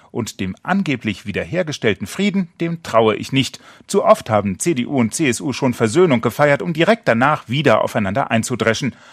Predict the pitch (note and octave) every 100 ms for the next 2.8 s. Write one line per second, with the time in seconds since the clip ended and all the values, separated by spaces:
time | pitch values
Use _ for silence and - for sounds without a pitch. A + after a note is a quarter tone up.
0 | - - - - E3+ - E3+ E3+ _ _
1 | - G3+ D#3 - C3 G2+ F#2 G#2 B2+ A#2
2 | G#2 F#2 C#3 A#2+ - B2 A2+ -